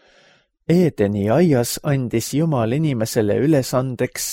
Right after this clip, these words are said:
seda aeda harida ja hoida. Jesaja räägib, et looduski tunneb ära, et tänu Jumala armuteole ja uusloomingule on inimene jälle suuteline seda tegema. Pärast langemist ütles Jumal inimesele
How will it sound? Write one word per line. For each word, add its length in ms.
seda 320
aeda 540
harida 480
ja 180
hoida. 520
Jesaja 680
räägib, 460
et 260
looduski 600
tunneb 400
ära, 480
et 180
tänu 280
Jumala 600
armuteole 840
ja 160
uusloomingule 1040
on 200
inimene 480
jälle 360
suuteline 720
seda 280
tegema. 460
Pärast 460
langemist 640
ütles 380
Jumal 320
inimesele 760